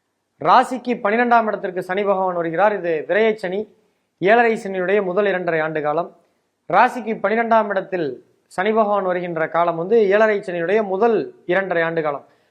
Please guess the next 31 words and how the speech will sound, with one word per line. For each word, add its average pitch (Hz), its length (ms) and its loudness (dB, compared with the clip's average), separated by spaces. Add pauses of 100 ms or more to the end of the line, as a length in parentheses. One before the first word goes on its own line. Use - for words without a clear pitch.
(140)
அடுத்ததா 202 340 2 (100)
மேஷ 214 160 -2 (120)
ராசிக்கு 170 340 0
வருவாரு 165 300 0 (480)
இரண்டாயிரத்தி 185 600 2
இருபத்தி 180 380 -2 (560)
ஏழு 196 160 2 (140)
செகண்ட் 175 280 -2
ஹாஃப்ல. 165 260 -2 (420)
அது 190 160 2
வந்து 208 200 -2
ஜென்ம 196 300 -2
சனி. 190 180 -2 (300)
ரெண்டாயிரத்தி 202 480 2 (880)
ஒண்ணு, 214 200 2 (100)
இருபத்தொன்பதுல 214 800 2
வந்து 190 160 0 (260)
ரிஷபத்துக்கு 185 520 -4
போவார். 196 240 4
அது, 180 100 0 (200)
அது 165 160 0
வந்து 196 200 -4
பாத்தீங்கன்னா 175 280 -4
உங்களுக்கு 180 260 -2
பாத 175 220 0
சனி. 139 140 -18 (180)
So 175 60 -6 (100)
இது 165 140 2
வந்து 185 120 -2 (100)
விரய 208 180 2 (140)
சனி. 175 160 -8